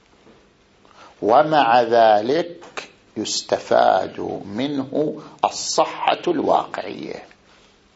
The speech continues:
فالرفع ظاهري لكن نتيجته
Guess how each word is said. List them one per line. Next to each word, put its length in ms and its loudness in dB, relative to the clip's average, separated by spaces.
فالرفع 880 2
ظاهري 1000 2
لكن 880 2
نتيجته 1600 -2